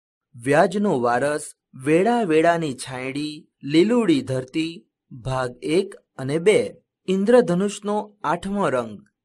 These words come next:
એમની મહત્વની નવલકથાઓ છે. રંગદા, વિસ્મોચન, રક્તતિલક એમના એકાંગી સંગ્રહો છે. સંપાદન અને અનુવાદ ક્ષેત્રે પણ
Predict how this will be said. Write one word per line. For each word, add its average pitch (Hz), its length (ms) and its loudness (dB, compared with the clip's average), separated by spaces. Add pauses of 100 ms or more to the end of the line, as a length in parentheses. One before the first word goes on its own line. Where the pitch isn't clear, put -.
(100)
એમની 123 480 -6
મહત્વની 160 920 -4
નવલકથાઓ 139 800 0
છે. 101 400 -6 (1080)
રંગદા, 143 680 0 (420)
વિસ્મોચન, 143 800 -4 (280)
રક્તતિલક 147 840 -2 (260)
એમના 127 500 -2 (300)
એકાંગી 208 520 -2
સંગ્રહો 160 580 2
છે. 170 340 -6 (1200)
સંપાદન 208 540 -2
અને 139 320 -2
અનુવાદ 185 600 2
ક્ષેત્રે 165 460 0
પણ 147 460 0